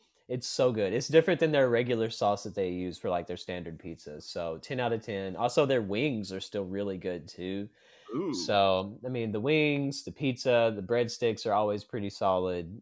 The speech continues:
Speaker 1: Um, I mean, pizza, there's literally a Pizza Hut that's walking distance from my work. So, so often I'll place a mobile order, go pick it up on my thirty, and then take it back inside and eat it. And it's, it hits every time. And it's actually really good. Shout out to Pizza Hut of Springfield, Tennessee.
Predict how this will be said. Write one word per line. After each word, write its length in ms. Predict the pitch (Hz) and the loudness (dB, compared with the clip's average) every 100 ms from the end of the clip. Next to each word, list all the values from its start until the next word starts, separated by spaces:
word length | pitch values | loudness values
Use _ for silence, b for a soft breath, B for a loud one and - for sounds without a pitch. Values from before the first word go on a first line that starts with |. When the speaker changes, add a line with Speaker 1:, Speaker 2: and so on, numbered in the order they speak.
| - | -14
Speaker 1:
Um, 380 | 87 80 82 - | -12 -10 -12 -10
I 40 | |
mean, 140 | 107 110 | -10 -2
pizza, 320 | 185 - 139 | -2 -2 4
there's 220 | 156 160 | 6 6
literally 460 | 156 156 151 135 127 | 6 6 6 4 2
a 60 | |
Pizza 280 | 113 123 113 | 2 -2 -4
Hut 180 | 123 110 | -2 -2
that's 160 | 117 98 | -2 0
walking 340 | 95 92 107 | 0 0 -2
distance 340 | 101 - 117 - | -6 -6 -10 -8
from 140 | 113 | -6
my 100 | 92 | -6
work. 440 | 82 80 90 101 - b b b | -6 -4 -4 -4 -10 b b b
So, 120 | - | -12
so 240 | - 127 110 | -2 2 4
often 320 | 98 - 110 | 4 2 -2
I'll 100 | 104 | -2
place 300 | - 101 101 | -2 -2 -2
a 20 | |
mobile 300 | 98 90 92 92 | -6 -6 -4 -4
order, 320 | 92 92 92 | -4 -4 -6
go 180 | 92 90 | -6 -6
pick 220 | 95 82 | -8 -8
it 60 | 92 | -6
up 140 | 90 92 | -6 -6
on 100 | 87 | -8
my 120 | 80 | -10
thirty, 400 | - 87 87 85 | -8 -8 -6 -8
and 120 | 85 | -10
then 140 | 82 90 | -12 -10
take 200 | 87 87 | -10 -8
it 80 | 90 | -8
back 200 | 78 87 | -8 -10
inside 380 | 82 85 80 | -14 -10 -10
and 100 | 82 73 | -10 -12
eat 180 | 80 | -12
it. 220 | 80 80 - | -10 -10 -10
And 140 | 82 | -14
it's, 400 | 85 - - - - 98 _ | -16 -18 -20 -18 -16 -18 _
it 100 | 110 | -8
hits 220 | 110 101 98 | -6 -6 -6
every 220 | 85 85 | -6 -10
time. 280 | 82 78 82 | -12 -12 -6
And 100 | 127 | -2
it's 100 | 135 | 2
actually 260 | 190 - 135 | 2 2 -2
really 240 | 123 110 | 0 -2
good. 240 | 101 85 87 | -2 -4 -4
Shout 200 | 117 117 | -2 -2
out 160 | 113 | -2
to 360 | - 101 92 90 | -4 -4 -4 -6
Pizza 280 | - 104 110 | -8 -8 -6
Hut 180 | 107 95 | -4 -4
of 100 | 90 | -8
Springfield, 420 | - 87 - 82 | -12 -12 -10 -12
Tennessee. 440 | - 78 - - | -10 -12 -14 -20